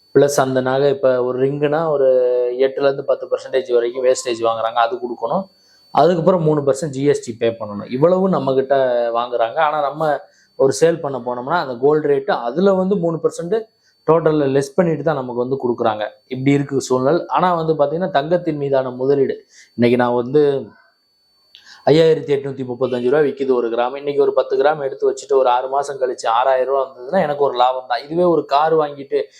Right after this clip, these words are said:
இன்னைக்கு நான் ஒரு கார் வாங்கிட்டுன்னு ஒரு, ஒரு வாரம் கழிச்சு வித்தா கூட அது பழைய கார்னு சொல்லுவாங்க. ஆனா தங்கத்துக்கு வந்து அந்த மாதிரி சொல்லக்கூடிய வாய்ப்பு இருக்கு. தங்கத்தின் மீதான, தங்கம் வந்து என்னைக்குமே சொக்க தங்கம், தங்கம் வந்து என்னைக்குமே பாத்தீங்கன்னா தங்கம் தான். அதனாலதான் தங்கத்தின் மீதான முதலீடை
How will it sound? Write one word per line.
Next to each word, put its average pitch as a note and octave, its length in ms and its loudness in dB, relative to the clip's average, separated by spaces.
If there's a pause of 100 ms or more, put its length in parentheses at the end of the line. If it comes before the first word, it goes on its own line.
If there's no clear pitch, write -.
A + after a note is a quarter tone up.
(120)
இன்னைக்கு D3 240 0
நான் C#3 180 0
ஒரு C#3 100 0
கார் D#3 280 2
வாங்கிட்டுன்னு C#3 520 -4
ஒரு, B2+ 140 2
ஒரு C#3+ 180 4
வாரம் D#3+ 280 0
கழிச்சு B2+ 240 -6
வித்தா B2 220 -4
கூட C#3 140 0
அது C3+ 140 0
பழைய C3 300 2
கார்னு B2 340 -2
சொல்லுவாங்க. A2+ 400 -4
ஆனா D3+ 200 -2
தங்கத்துக்கு D3 460 -2
வந்து C3+ 220 -2 (400)
அந்த C3 180 2
மாதிரி C#3+ 240 2
சொல்லக்கூடிய C3+ 520 0
வாய்ப்பு B2+ 340 0
இருக்கு. A2+ 260 0
தங்கத்தின் C3+ 640 -2
மீதான, B2 380 0 (440)
தங்கம் D#3+ 360 4
வந்து D3+ 180 0
என்னைக்குமே C3+ 540 -2
சொக்க C#3+ 340 -2
தங்கம், B2 440 -4 (120)
தங்கம் D3 360 0
வந்து C3+ 180 -6
என்னைக்குமே B2+ 340 -4
பாத்தீங்கன்னா B2 440 -4
தங்கம் A#2+ 400 -4
தான். A2 160 2
அதனாலதான் D3 440 0
தங்கத்தின் C#3 460 -2
மீதான A#2+ 260 -2
முதலீடை B2 460 0